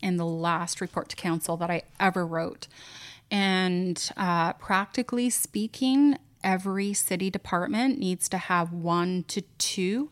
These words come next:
permanent Indigenous planners, uh, for, uh, for the number of activities taking place, um, across the city. Like, when I left,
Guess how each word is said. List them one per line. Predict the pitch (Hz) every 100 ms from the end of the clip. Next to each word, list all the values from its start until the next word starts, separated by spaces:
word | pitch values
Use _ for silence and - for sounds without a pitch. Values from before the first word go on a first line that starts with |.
| - - - _
permanent | - - 226 269 214 170 165 - -
Indigenous | 185 160 180 170 180 180 -
planners, | - 170 170 220 320 339 - - - - - - - - 196
uh, | 185 175 170 180 196 -
for, | - - 190 196 190 190 185 175 -
uh, | 185 175 175 180 - - - -
for | - 214 208
the | 214 208
number | 202 226 254
of | 220
activities | 220 - 226 277 220 180 - - - - - _ _ _ -
taking | - 214 226 208
place, | - 240 196 - - - - _ _ _ 202
um, | 180 175 -
across | - - 196 202
the | -
city. | - - 202 185 175 - _ _
Like, | 214 196 -
when | 208 233
I | 269 262
left, | 185 185 294 - -